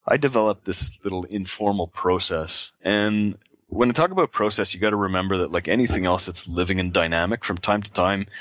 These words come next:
even though you go A, B, C, D, E, F, G, sometimes you gotta jump back and forth, back to B, back to C. You run around in circles. So it's a living thing, but it basically goes like this.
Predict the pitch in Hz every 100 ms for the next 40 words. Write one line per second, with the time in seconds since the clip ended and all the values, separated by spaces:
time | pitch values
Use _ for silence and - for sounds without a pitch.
0 | - - - - _ _ 127 123 110 95
1 | 92 87 95 87 90 - 92 90 85 90
2 | 80 - 95 92 101 107 120 104 90 82
3 | 87 85 85 87 90 80 - 85 80 -
4 | 90 - - 85 90 90 85 82 - -
5 | - 85 87 87 85 78 90 92 98 90
6 | 90 87 - 90 85 87 85 80 - -
7 | - 104 92 90 85 _ - - 101 101
8 | 113 95 80 - 95 78 76 92 139 110
9 | 104 - 131 95 87 78 76 69 71 60
10 | -